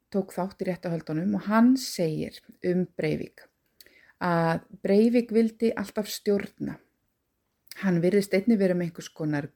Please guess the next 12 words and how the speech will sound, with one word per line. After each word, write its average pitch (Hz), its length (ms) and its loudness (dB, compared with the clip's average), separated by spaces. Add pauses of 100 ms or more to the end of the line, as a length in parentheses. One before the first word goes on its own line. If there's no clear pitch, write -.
guðheilkenni 240 1040 2 (220)
eða 170 160 -4
svona 165 180 -4
messiah-komplex. 226 1400 -2 (800)
Hann 180 100 0
sá 170 320 -2
sjálfan 185 480 0
sig 185 240 -4
sem 180 200 -6
svona 170 280 -6
stærri 180 480 0
og 170 240 0